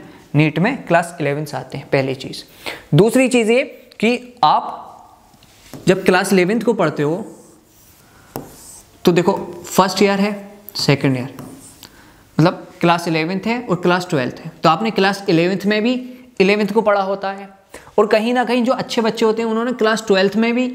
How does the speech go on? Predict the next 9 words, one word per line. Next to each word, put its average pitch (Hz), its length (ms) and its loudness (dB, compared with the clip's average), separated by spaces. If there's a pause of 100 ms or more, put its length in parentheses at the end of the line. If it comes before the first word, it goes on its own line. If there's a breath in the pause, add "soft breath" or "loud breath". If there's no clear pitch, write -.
(220)
इलेवंथ 185 260 2
का 180 120 0
पढ़ा 151 160 0
होता 123 240 -10
है। 123 100 -18 (380 loud breath)
मतलब 220 200 4
आप 208 360 0
इलेवंथ 202 400 -4
का 220 200 0